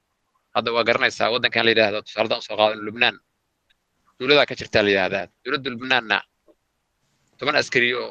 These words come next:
isku meel uma howlgeli karto. Eh, marka waxay xaqiijiyeen in dhulka Sa-, dhulka Soomaalida la boobo, hantida la boobo, dhalinyarada Soomaalida dabka lagu shubo.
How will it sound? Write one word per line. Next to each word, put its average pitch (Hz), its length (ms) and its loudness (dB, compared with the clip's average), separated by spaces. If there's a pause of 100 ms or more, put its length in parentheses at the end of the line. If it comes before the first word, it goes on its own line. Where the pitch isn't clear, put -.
isku - 180 -18
meel 131 200 2
uma 131 120 -10
howlgeli 117 320 -2
karto. - 240 -14 (1600)
Eh, 107 360 4 (140)
marka 131 280 0 (1080)
waxay 151 180 4
xaqiijiyeen 135 640 2 (500)
in 151 100 -2
dhulka 160 220 0
Sa-, 135 220 -2
dhulka 156 300 -12
Soomaalida 135 560 2
la 117 120 -4
boobo, 123 360 -2
hantida 127 320 0
la 120 100 4
boobo, 117 380 -2 (840)
dhalinyarada 127 300 4
Soomaalida 123 360 0
dabka 131 160 -4
lagu 117 140 -8
shubo. 95 220 -12